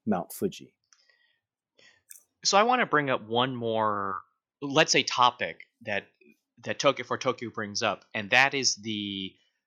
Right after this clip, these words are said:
Speaker 2: that is the Yoshiwara district, the red light district. Um, I guess for someone who, who, who doesn't know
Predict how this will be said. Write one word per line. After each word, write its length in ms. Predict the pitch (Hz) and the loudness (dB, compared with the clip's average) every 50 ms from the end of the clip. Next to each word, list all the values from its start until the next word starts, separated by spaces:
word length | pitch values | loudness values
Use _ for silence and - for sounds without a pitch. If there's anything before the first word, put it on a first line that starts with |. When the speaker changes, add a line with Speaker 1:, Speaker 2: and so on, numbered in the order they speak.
| _ _ - | _ _ 0
Speaker 2:
that 180 | 123 120 127 123 | 2 2 2 2
is 140 | 120 110 - | 0 -4 -4
the 220 | 117 110 101 98 117 | -6 -6 -2 2 4
Yoshiwara 640 | 123 127 - - 127 110 98 95 98 95 92 87 82 | 4 6 4 2 2 0 -2 -2 -2 -2 -2 -4 -10
district, 520 | - 82 - - - 85 - - _ _ | -12 -10 -10 -10 -10 -10 -16 -16 _ _
the 100 | - 87 85 | -20 -12 -6
red 220 | 98 107 110 - | -6 -6 -6 -6
light 260 | 90 95 90 - _ | -10 -16 -16 -18 _
district. 480 | - - - - - - - - _ _ _ _ _ _ _ _ _ _ _ - | -18 -16 -14 -14 -14 -16 -20 -20 _ _ _ _ _ _ _ _ _ _ _ -2
Um, 580 | 120 117 120 120 120 117 117 117 113 117 113 _ _ _ _ _ _ _ _ _ _ _ _ _ _ _ - | 0 2 2 2 0 -2 -4 -6 -10 -14 -16 _ _ _ _ _ _ _ _ _ _ _ _ _ _ _ -4
I 60 | 139 | 0
guess 160 | 131 185 170 | 0 0 0
for 80 | - 160 | 0 0
someone 260 | - 240 254 269 240 | 0 2 0 0 -2
who, 360 | 185 208 190 175 160 156 131 - | -2 -4 -4 -4 -4 -6 -6 -6
who, 320 | 143 139 135 135 131 120 | -6 -4 -4 -4 -6 -6
who 140 | - 131 123 | -8 -6 -2
doesn't 340 | 127 123 117 113 117 98 107 | 0 0 0 0 -4 -6 -4
know 460 | 117 120 120 117 113 110 104 98 | -2 0 0 0 0 -2 -4 -8